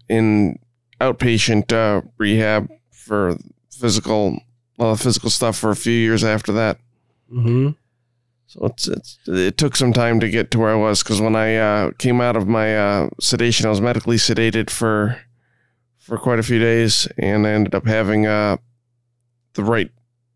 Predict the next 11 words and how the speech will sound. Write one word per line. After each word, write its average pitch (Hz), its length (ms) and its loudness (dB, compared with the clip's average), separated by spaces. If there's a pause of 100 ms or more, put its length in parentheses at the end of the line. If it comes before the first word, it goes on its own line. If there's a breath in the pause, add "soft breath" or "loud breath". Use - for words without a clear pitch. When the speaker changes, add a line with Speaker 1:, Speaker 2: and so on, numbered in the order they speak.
Speaker 1:
portion 117 380 0
of 110 100 2
my 104 140 2
skull 113 520 0
removed 113 500 0
to 117 80 2
allow 107 260 2
for 104 160 -6
the 101 80 -4
brain 107 340 0
swelling, 113 600 0